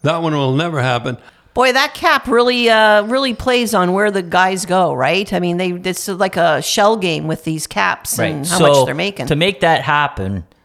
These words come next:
Speaker 3: the Leafs would have to get San Jose to eat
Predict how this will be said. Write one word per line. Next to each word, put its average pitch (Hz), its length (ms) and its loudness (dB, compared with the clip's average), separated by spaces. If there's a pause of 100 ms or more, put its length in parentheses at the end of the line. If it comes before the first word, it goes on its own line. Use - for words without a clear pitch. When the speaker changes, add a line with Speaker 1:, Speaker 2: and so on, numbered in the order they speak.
(300)
Speaker 3:
the 117 100 -2
Leafs 147 760 -4
would 127 160 2
have 131 300 -2
to 139 100 -4
get 117 240 -4
San 131 320 -2
Jose 117 460 -4
to 110 340 -12
eat 120 460 -8